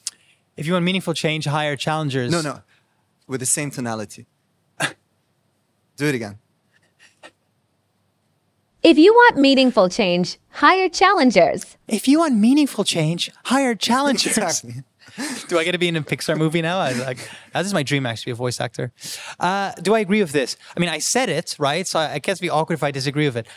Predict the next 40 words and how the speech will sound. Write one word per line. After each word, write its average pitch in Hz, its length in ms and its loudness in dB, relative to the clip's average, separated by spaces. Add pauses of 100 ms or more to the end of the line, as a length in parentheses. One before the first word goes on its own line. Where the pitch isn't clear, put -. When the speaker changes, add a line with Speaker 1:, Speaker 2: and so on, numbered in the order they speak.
(140)
Speaker 1:
No, 139 240 -6
I, 170 340 -4 (140)
I, - 680 -16 (280)
I, 185 160 -6
I - 20 0
remember 185 380 2
the 160 60 0
context. 143 440 -2
This 156 140 -4
was 165 120 -2
about, 135 500 -2
uh, 120 680 -4
this 156 160 -8
was 156 140 -2
about 143 340 -2
kind 143 100 -4
of 135 40 -2
like, 127 120 -4 (120)
you 151 120 -8
know, 120 120 -8 (600)
kind 143 140 -4
of 123 100 -8
business, 147 440 -2
business 151 300 -4
change, 143 420 -4
and 123 320 -4 (260)
I 131 60 -6
know 147 80 -2
I - 20 -4
said 147 140 -4
it 135 40 -4
was 123 100 -2
a 120 40 -6
buzzword, 117 400 -4
but 135 80 -4
yeah, 120 80 -2
transformation. 139 720 -10 (680)
Look, 165 260 -4
I 156 60 -4
think, 170 340 -6